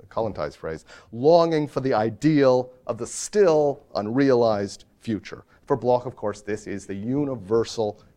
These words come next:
utopian, uh, impulse. In nineteen twenty-three, uh, in her famous and controversial essay, Make Way for Winged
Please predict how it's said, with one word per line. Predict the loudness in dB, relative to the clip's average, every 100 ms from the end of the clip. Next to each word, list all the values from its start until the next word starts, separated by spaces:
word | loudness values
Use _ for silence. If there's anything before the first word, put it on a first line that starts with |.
| _ -12
utopian, | -10 -8 -8 -8 -10 -10 -14 _ -14
uh, | -12 -8
impulse. | -10 -8 -10 -12 -16 -20 _ _ _ -20 -20 -20 -20 -20 -20 _ 2
In | 4
nineteen | 4 2 -2
twenty-three, | 0 -2 -2 0 4 6 6 2 -4 -6 _ _ 0
uh, | 2 4 2 0
in | -2
her | -2
famous | -4 -2 0 -2 -2
and | -4 -2
controversial | -2 -2 0 -2 0 0
essay, | 0 -4 -4 -2
Make | 0 0 0
Way | 0 0
for | -2 -6 -6
Winged | -2 0 0 -2 -4